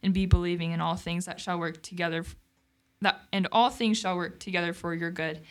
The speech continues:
If you walk uprightly and remember the covenant wherewith ye have covenant one with another." And, um, just kind of, like, don't quit. Keep doing the things you're pursuing and desiring to achieve.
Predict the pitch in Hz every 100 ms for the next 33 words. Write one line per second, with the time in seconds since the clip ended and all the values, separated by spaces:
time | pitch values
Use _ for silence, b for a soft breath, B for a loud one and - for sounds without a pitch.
0 | B B 190 190 190 190 190 196 196 190
1 | - 202 190 180 175 180 180 - 180 185
2 | 196 - 180 175 170 175 180 190 175 -
3 | - 175 165 - - 165 165 160 160 160
4 | 156 170 b b b - 180 170 165 190
5 | _ _ _ _ - 180 156 151 170 233
6 | - 208 190 - 220 233 240 180 185 -
7 | _ _ _ _ _ - 240 254 - -
8 | 196 190 185 - - _ - 247 240 233
9 | 214 208 196 196 190 190 185 185 - 185
10 | 185 185 175 165 180 175 175 180 165 165
11 | - 180 180 180 -